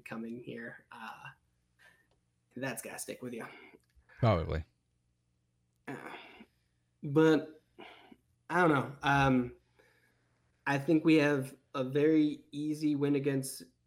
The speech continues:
Speaker 1: or not an easy win, but a win against the Kings, a loss to the Leafs. If we, if we lose to the Kings, though, I think we beat the, the Toronto Maple Leafs. We're gonna lose one of those games.
Speaker 2: You'll
Speaker 1: They're gonna
Speaker 2: consider,
Speaker 1: beat
Speaker 2: like, a
Speaker 1: Toronto.
Speaker 2: wake-up game if they lose to the
Speaker 1: Yeah.
Speaker 2: Kings?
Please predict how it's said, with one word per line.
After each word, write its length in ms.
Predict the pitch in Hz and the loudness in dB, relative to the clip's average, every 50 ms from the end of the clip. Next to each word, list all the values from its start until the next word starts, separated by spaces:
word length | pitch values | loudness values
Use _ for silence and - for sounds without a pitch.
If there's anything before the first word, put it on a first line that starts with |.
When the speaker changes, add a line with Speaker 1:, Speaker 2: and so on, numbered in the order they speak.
| _ - - _ _ - | _ -20 -20 _ _ -4
Speaker 1:
or 160 | 160 143 131 | -4 -2 -2
not 200 | 131 151 180 180 | -2 -2 -2 0
an 100 | 156 135 | 0 2
easy 240 | 135 131 127 131 123 | 0 0 -2 -2 -4
win, 260 | 117 120 123 120 120 123 | -4 -6 -6 -8 -8 -6
but 220 | 131 127 123 - - | -6 -6 -6 -6 -6
a 60 | 151 | -4
win 220 | 139 139 151 160 165 | -2 0 2 2 2
against 300 | 151 156 147 143 143 - | 2 0 0 -2 -2 -6
the 60 | 131 | -8
Kings, 540 | 131 - 147 135 139 135 135 127 127 127 - - 143 | -6 -4 -2 0 0 2 0 0 -2 -2 -6 -8 -6
a 40 | |
loss 380 | 131 127 135 135 127 131 - - | -4 -2 -2 -2 -4 -4 -8 -10
to 80 | - 127 | -10 -10
the 60 | 117 | -8
Leafs. 540 | 117 123 120 123 123 120 - - - - _ _ _ _ _ _ _ _ _ _ _ _ _ _ _ _ _ _ _ | -8 -6 -6 -6 -6 -8 -10 -14 -20 -20 _ _ _ _ _ _ _ _ _ _ _ _ _ _ _ _ _ _ _
If 180 | 139 135 139 156 | -2 2 4 4
we, 340 | 170 175 156 151 147 151 151 - - - | 4 6 4 4 2 0 -2 -6 -2 -2
if 200 | 165 143 139 208 | 0 0 4 4
we 100 | 240 240 | 4 4
lose 400 | 185 170 165 170 185 190 185 - | 6 6 6 8 6 6 4 2
to 80 | 180 156 | 0 0
the 80 | 147 | 0
Kings, 360 | 147 - 156 160 170 175 175 | 0 0 0 2 2 2 2
though, 240 | 196 214 226 214 - - | 2 2 2 2 2 2
I 100 | 151 147 | -2 -4
think 280 | 143 - 165 160 139 | -2 -4 -4 -4 -4
we 100 | 147 143 | -4 -6
beat 260 | 135 131 120 117 - | -6 -6 -10 -10 -12
the, 200 | - 127 110 - - - _ _ _ | -12 -12 -12 -12 -14 -16 _ _ _
the 100 | 143 139 | -8 -8
Toronto 360 | 139 - 139 120 110 120 113 | -6 -8 -8 -8 -8 -10 -12
Maple 280 | 117 113 110 - - 117 | -12 -12 -12 -12 -12 -14
Leafs. 220 | 117 117 - - _ - - - _ _ _ _ | -14 -14 -16 -20 _ -20 -20 -20 _ _ _ _
We're 100 | - 165 | -2 0
gonna 300 | 160 143 165 185 185 190 | 2 4 6 6 8 8
lose 240 | 185 175 170 156 139 | 8 8 6 6 6
one 120 | 160 156 151 | 4 4 4
of 100 | 147 143 | 4 4
those 180 | 151 147 135 135 | 4 4 2 2
games. 320 | 143 139 139 135 131 - | 0 0 2 0 2 4
Speaker 2:
You'll 80 | 156 147 | 4 4
Speaker 1:
They're 20 | 131 | 6
gonna 60 | - | 6
Speaker 2:
consider, 320 | 143 120 117 - 139 127 127 | 4 4 4 4 6 6 6
Speaker 1:
beat 20 | |
Speaker 2:
like, 80 | 117 107 | 6 6
a 40 | - | 4
Speaker 1:
Toronto. 180 | 101 101 104 | 2 4 4
Speaker 2:
wake-up 360 | 104 104 107 - 117 107 - | 4 4 4 4 2 0 2
game 360 | - 113 110 110 110 117 110 - _ _ _ _ _ _ _ _ - | 2 2 4 4 4 2 2 -2 _ _ _ _ _ _ _ _ 0
if 120 | - 107 101 | 0 2 4
they 120 | 110 101 | 4 4
lose 220 | 98 98 101 95 | 6 6 4 2
to 80 | - - | 2 2
the 60 | 151 | 2
Speaker 1:
Yeah. 100 | 160 147 | 4 4
Speaker 2:
Kings? 380 | 107 92 92 98 104 - - | 4 4 4 2 0 0 -4